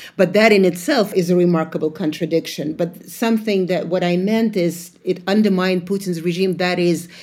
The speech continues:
it is absolutely complete schizophrenia and discombobulation, that everybody is saying and speaking in their own tongue, in a sense.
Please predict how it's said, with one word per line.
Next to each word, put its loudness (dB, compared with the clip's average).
it 2
is 6
absolutely -2
complete 0
schizophrenia -4
and -2
discombobulation, -6
that -8
everybody 2
is -10
saying 0
and -2
speaking -4
in 0
their 2
own 6
tongue, 0
in 0
a -4
sense. -6